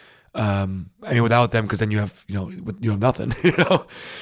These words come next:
So it's really nice to find good friends that become your, your family. You know, you celebrate holidays with them, you do everything with them because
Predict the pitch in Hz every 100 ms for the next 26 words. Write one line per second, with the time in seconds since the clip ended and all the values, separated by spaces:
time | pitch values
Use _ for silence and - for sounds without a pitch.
0 | - - 127 123 123 135 131 120 123 131
1 | 123 127 120 - 120 117 104 117 117 113
2 | 117 107 107 110 107 98 110 120 160 156
3 | 110 98 117 117 127 120 113 135 123 110
4 | 117 110 110 107 123 143 127 113 107 110
5 | 110 110 110